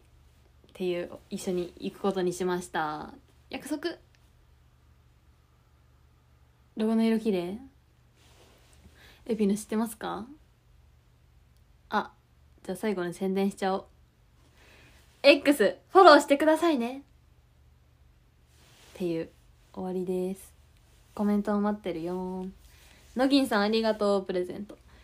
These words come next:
え、そう、ゆう、ゆうなんとのあみょんのね、服の趣味合うんだよ。ポップアップは、来年行く。来年行くよ。え、私、のり弁すごい好きなんですよね。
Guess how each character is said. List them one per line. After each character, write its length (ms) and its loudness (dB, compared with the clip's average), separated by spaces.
え、 100 -2
そ 100 4
う、 60 8
ゆ 180 8
う、 120 2
ゆ 140 4
う 40 4
な 100 4
ん 80 2
と 80 2
の 160 6
あ 40 6
み 100 4
ょ 40 0
ん 80 -2
の 80 -4
ね、 300 -6
服 180 -2
の 80 2
趣 140 0
味 140 2
合 80 4
う 80 4
ん 60 0
だ 100 -2
よ。 160 -10
ポ 100 8
ッ 40 6
プ 160 6
ア 100 12
ッ 100 -2
プ 80 2
は、 420 8
来 220 2
年 180 2
行 80 -2
く。 220 -8
来 180 -4
年 220 0
行 60 -4
く 100 -10
よ。 540 -4
え、 60 -2
私、 240 2
の 140 4
り 100 2
弁 200 4
す 80 0
ご 120 2
い 60 0
好 60 -16
き 80 -2
な 100 2
ん 40 -2
で 80 -4
す 120 -12
よ 80 -8
ね。 380 -8